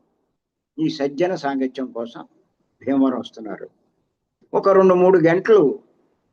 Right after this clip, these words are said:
ఉదయం జూమ్లో పార్టిసిపేట్ చేస్తున్నారు. పత్రి గారు ఏదైతే చెప్పారో మనకి, సంసారంలోనే నిర్వాణం అన్న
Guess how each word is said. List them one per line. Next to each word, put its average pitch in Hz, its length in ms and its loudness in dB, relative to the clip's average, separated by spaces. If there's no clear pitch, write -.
ఉదయం 143 360 2
జూమ్లో 131 460 2
పార్టిసిపేట్ 120 580 -8
చేస్తున్నారు. - 380 -12
పత్రి 160 360 2
గారు 165 180 4
ఏదైతే 160 600 4
చెప్పారో 143 360 2
మనకి, 135 460 -2
సంసారంలోనే 156 1200 0
నిర్వాణం 123 500 -6
అన్న 147 380 -2